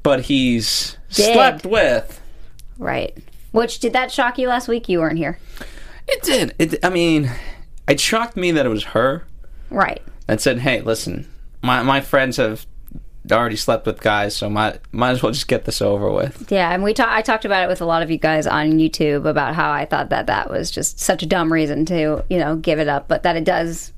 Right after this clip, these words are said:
Speaker 2: it does happen exactly like
Speaker 1: Happens
Speaker 2: that.
Speaker 1: a lot.
Speaker 2: A lot. Um,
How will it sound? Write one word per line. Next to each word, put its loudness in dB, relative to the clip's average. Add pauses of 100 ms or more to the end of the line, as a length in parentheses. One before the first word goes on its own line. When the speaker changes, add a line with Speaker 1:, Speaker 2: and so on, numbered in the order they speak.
Speaker 2:
it -8
does 0
happen -2
exactly 0
like 0
Speaker 1:
Happens 4
Speaker 2:
that. 2
Speaker 1:
a 0
lot. 0
Speaker 2:
A 2
lot. 2 (300)
Um, 2